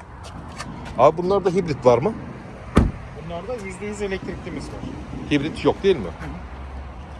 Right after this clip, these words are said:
Speaker 1: Onların menzilleri ne kadar abi elektriklilerin?
Speaker 2: Elektrikli olursa yüz ve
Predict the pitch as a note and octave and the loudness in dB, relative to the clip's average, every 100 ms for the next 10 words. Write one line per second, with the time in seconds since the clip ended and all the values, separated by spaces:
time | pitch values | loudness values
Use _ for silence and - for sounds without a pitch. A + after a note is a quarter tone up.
0 | - B2+ C#3 F3+ F3+ D3+ C#3+ B2 A#2+ A2+ | 2 6 8 6 6 4 4 6 6 6
1 | G#2+ A#2 B2 D3+ B2+ A#2+ A2 - B2+ F#3 | 4 8 10 8 4 -2 -4 -2 -2 -2
2 | - - - - - - - - - - | -8 -16 -16 -16 -16 -16 -16 -16 -16 -14
3 | - - - - - - - - - - | -14 -14 -14 -14 -14 -12 -12 -12 -12 -12
4 | - - - - - - - C#3 C3+ C3 | -12 -12 -12 -12 -12 -10 -8 -4 -2 -2
5 | E3+ E3+ A3+ G#3+ G3+ - A#3+ F#3 G#3+ F3+ | -4 -4 0 0 0 0 0 0 -2 -2
6 | D#3+ G#3+ | 0 0